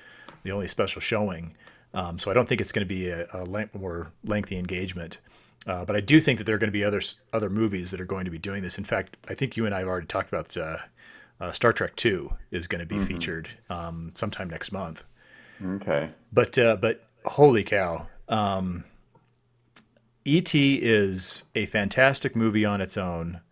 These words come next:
Speaker 1: and probably one of my all-time favorite movies, if I'm really being honest with myself. But seeing it in imax was just incredible.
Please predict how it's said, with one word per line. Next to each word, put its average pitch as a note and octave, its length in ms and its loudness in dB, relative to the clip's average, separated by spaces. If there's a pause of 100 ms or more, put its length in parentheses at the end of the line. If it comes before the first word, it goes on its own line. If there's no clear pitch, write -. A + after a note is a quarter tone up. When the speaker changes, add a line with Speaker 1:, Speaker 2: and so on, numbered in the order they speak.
(720)
Speaker 1:
and G2 760 -2 (400)
probably D3 680 4
one A2+ 220 4
of G#2+ 80 4
my G#2+ 160 4
all-time G#2 400 2
favorite G2+ 340 0
movies, F#2+ 320 -4
if F#2+ 140 -6
I'm F#2 160 -6
really G#2 240 0
being F2 200 -6
honest F2+ 360 -6
with F2 120 -12
myself. E2+ 600 -8 (1040)
But - 240 2
seeing D#3 400 4
it A#2+ 160 4
in F#2+ 160 -6
imax C3 720 4 (1080)
was F#2+ 460 -6 (100)
just A2 500 0 (760)
incredible. - 640 -8